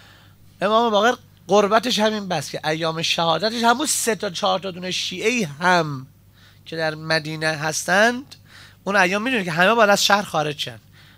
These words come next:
ما یه مدل حج، این حجی که ما انجام می‌دیم یه مدل حجه. چند مدل حج داریم. یه تعداد از مال اونا که تو حرمن، اینا منطقهऩ حرمن. یکی که مثلاً تا چقدر اونورتر از حرمن، اینا یه مدل حج.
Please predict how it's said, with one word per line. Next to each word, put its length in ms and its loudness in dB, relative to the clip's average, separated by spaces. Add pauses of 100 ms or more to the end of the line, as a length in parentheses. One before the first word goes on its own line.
ما 100 -2
یه 180 0
مدل 260 -2
حج، 220 0
این 220 -14
حجی 320 -6
که 80 -8
ما 100 -4
انجام 260 -4
می‌دیم 240 -8
یه 100 6
مدل 300 -2
حجه. 340 -20 (1040)
چند 200 2
مدل 300 -4
حج 200 -6
داریم. 160 -14
یه 80 -6
تعداد 300 -4
از 140 -2
مال 120 -8
اونا 160 -8
که 80 -10
تو 140 -8
حرمن، 540 -4
اینا 160 -18
منطقهऩ 380 -14
حرمن. 380 -16 (680)
یکی 200 -6
که 80 -10
مثلاً 200 -6
تا 120 -6
چقدر 380 0
اونورتر 400 -2
از 140 -6
حرمن، 300 -4
اینا 160 -12
یه 140 -10
مدل 240 -10
حج. 140 -14